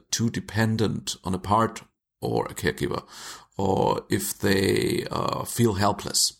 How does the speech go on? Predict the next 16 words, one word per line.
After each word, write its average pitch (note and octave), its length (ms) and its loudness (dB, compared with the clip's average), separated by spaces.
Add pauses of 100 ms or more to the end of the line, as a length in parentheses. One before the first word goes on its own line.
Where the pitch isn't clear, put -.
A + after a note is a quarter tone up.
(220)
Then, G#2+ 560 2
uh, G#2+ 440 0
stressful G2+ 600 0
events, B2+ 680 0 (200)
trauma, G#2+ 600 0 (400)
such G3+ 240 0
as - 140 4
a G2 40 2
motor G#2 340 0
vehicle, G2+ 760 -2
uh, - 240 0
motor G#2+ 200 -2
vehicle G#2 440 -2
accident G2+ 500 -2
or - 160 0
injury, A#2+ 640 6